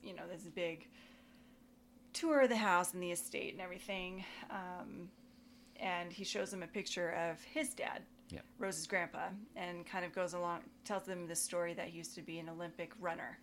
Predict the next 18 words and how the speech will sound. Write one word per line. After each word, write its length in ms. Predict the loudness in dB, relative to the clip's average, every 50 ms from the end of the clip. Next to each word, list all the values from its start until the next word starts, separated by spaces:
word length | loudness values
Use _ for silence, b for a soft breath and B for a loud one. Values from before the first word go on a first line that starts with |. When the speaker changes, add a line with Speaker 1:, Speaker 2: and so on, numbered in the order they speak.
| B -4
Speaker 2:
Mm-hmm. 140 | -2 -2 -2 -2 B B B -2
Speaker 1:
and 260 | 0 0 0 0 -2
that 100 | -4 -4
he 140 | -4 -6 -8
was, 220 | -6 -4 -6 -6 -6 -6
was 160 | -6 -4 -4
he 80 | -4 -6
going 320 | -6 -2 -2 0 0 0
for 120 | -2 -4 -4
gold? 560 | -2 2 4 4 4 4 4 2 0 0 -4 -4
And 160 | -4 -4 -2
then 100 | -2 -4
I 80 | -4 -4
think, 360 | -6 -8 -8 -8 -8 -10 -10 -8 -6
um, 440 | -6 -6 -6 -8 -8 -8 -10 -12 -14 -16 -16 -8 -8
a 40 | -8
black 360 | -4 -2 0 0 0 0 -2
runner 480 | -4 -4 -4 -4 -4 -6 -6 -6 -8 -10